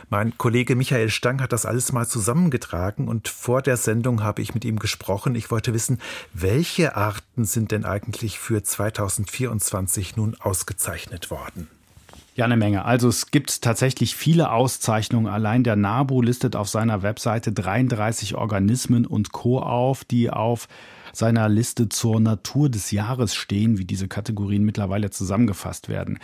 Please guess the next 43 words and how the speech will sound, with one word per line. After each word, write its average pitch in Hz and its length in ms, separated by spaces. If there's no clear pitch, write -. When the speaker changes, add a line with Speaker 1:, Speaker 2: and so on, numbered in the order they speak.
Speaker 2:
Darunter 123 300
sind 123 260
einige 127 480
bekannte 113 560
Auszeichnungen, 147 840
zum 131 240
Beispiel 117 720
Wildtier 131 400
des 131 220
Jahres, 139 580
ausgerufen 107 760
von 110 160
der 98 100
Deutschen 98 420
Wildtierstiftung. 139 1040
Das 104 180
ist 104 160
im 104 140
kommenden 110 380
Jahr 98 220
der - 280
Igel. 151 420
Dann 120 220
gibt 120 200
es - 340
die 107 180
Wahl 110 300
zum 107 220
Vogel 170 360
des 143 220
Jahres, 139 420
haben 120 220
sicher 120 260
viele 123 260
auch - 120
mitbekommen. 127 720
Da 107 100
steht 113 260
der 92 100
Kiebitz 156 580
auf 120 260
dem 117 200
Plan. 131 460